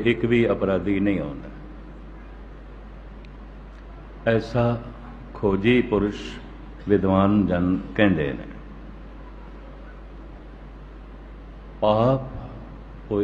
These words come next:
ਇੰਝ ਕਹਿੰਦੇ ਨੇ, ਕੋਈ ਸੌ ਦੇ 'ਚ ਇੱਕ ਮਨੁੱਖ ਹੋਵੇਗਾ ਜਿਹੜਾ ਪਾਪੀ ਨਾ ਹੋਵੇ।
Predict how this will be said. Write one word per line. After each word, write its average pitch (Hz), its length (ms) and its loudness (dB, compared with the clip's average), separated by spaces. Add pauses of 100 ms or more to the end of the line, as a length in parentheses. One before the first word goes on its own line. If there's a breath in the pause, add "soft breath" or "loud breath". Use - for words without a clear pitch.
ਇੰਝ 131 200 6
ਕਹਿੰਦੇ 101 380 4
ਨੇ, 95 220 2 (480)
ਕੋਈ 104 160 2
ਸੌ 110 500 6
ਦੇ 117 160 6
'ਚ 117 100 -2 (100)
ਇੱਕ 127 220 6
ਮਨੁੱਖ 110 420 4
ਹੋਵੇਗਾ 95 600 6 (320)
ਜਿਹੜਾ 101 300 4
ਪਾਪੀ 98 540 2
ਨਾ 98 180 4
ਹੋਵੇ। 78 340 -6